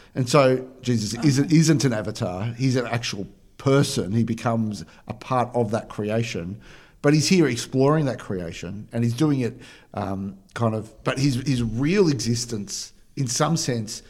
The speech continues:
Speaker 1: is in heaven, isn't it? You know, because, because that is who he truly is, but he does enter it properly and fully as a human being.
Speaker 2: How do we see, uh, Jesus a-, revealed as God here then, as Yahweh in this passage?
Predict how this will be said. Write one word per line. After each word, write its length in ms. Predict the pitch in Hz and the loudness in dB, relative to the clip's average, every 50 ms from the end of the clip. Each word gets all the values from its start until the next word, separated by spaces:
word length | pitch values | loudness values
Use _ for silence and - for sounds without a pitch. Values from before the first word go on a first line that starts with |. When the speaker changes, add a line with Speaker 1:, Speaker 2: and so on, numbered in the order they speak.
| - - | -14 -6
Speaker 1:
is 180 | - 135 127 113 | -2 -2 0 0
in 140 | 123 120 113 | 0 0 0
heaven, 340 | - 147 151 135 123 104 113 | 0 0 0 0 -2 -4 -4
isn't 220 | 127 - 127 110 | -4 -4 -4 -6
it? 80 | - - - | -8 -6 -6
You 100 | 117 113 | -4 -4
know, 60 | 104 | -4
because, 280 | 104 104 - 123 113 107 - - - - - - - - | -4 -4 -4 -6 -6 -6 -8 -14 -20 -20 -20 -20 -14 -8
because 500 | - 120 117 131 127 117 113 - - - - | -6 -4 0 0 0 0 0 -2 -6 -12 -10
that 360 | 120 113 110 143 143 139 127 | -8 -4 0 0 0 2 2
is 180 | 131 131 120 113 | 0 0 0 0
who 220 | 120 139 135 131 | 0 2 2 2
he 100 | 123 120 | 2 0
truly 360 | 117 - 131 123 113 101 98 117 | 0 -2 -2 -2 -2 -2 -2 -4
is, 400 | 127 117 87 85 98 - - - - - - - - _ | -4 -4 -4 -6 -10 -12 -14 -16 -20 -20 -20 -20 -12 _
but 140 | - 131 123 | -4 -2 -2
he 100 | 135 135 | -2 -2
does 300 | 120 143 139 143 139 120 | 0 0 2 2 2 0
enter 400 | - - 143 143 151 - - 123 | -2 -2 0 0 0 0 -2 -4
it 120 | - - - | -6 -6 -10
properly 680 | - - 139 139 - - 131 117 104 95 104 120 139 135 - | -8 -4 -4 -4 -2 -2 -2 -2 -2 -4 -4 -6 -8 -6 -6
and 120 | 123 117 | -6 -6
fully 480 | - - 143 147 139 120 107 98 104 104 113 | -4 0 2 2 2 2 0 -2 -2 -2 -2
as 160 | 120 113 110 | -2 -2 -2
a 20 | |
human 280 | 110 123 123 113 104 95 | -2 -2 -2 -4 -4 -4
being. 300 | 117 110 101 85 - - - - - - - - - - - - - - - | -4 -6 -6 -6 -10 -14 -16 -18 -20 -20 -20 -20 -20 -18 -14 -8 -4 -2 2
Speaker 2:
How 140 | 175 220 285 | 4 4 4
do 100 | 294 311 | 4 4
we 180 | 269 269 185 143 | 4 4 6 6
see, 400 | - - 165 147 139 131 135 156 | 8 8 8 10 10 8 6 6
uh, 280 | - 143 117 117 117 | 6 6 6 8 6
Jesus 520 | 107 101 131 143 135 120 110 120 120 - - | 6 8 8 8 8 8 8 6 6 4 4
a-, 320 | - 123 127 120 120 123 | 4 6 6 8 8 8
revealed 560 | 135 151 127 120 113 139 143 135 127 120 117 | 6 6 4 6 8 8 10 10 10 8 6
as 380 | 113 - 143 120 120 120 104 104 | 4 4 6 8 8 8 6 6
God 380 | 107 117 123 127 120 120 98 82 | 8 8 10 10 10 8 6 4
here 280 | 80 104 107 104 98 | 4 4 4 4 4
then, 240 | 90 104 107 101 107 | 4 2 2 2 0
as 160 | 110 113 95 | 0 2 4
Yahweh 460 | 110 123 120 117 113 104 98 95 92 | 6 6 8 8 8 6 6 4 4
in 180 | 95 - 135 110 | 0 0 -2 0
this 140 | 101 95 - | 0 0 0
passage? 560 | - 110 107 - - - - - - - | 0 -2 0 0 -2 -4 -4 -6 -8 -10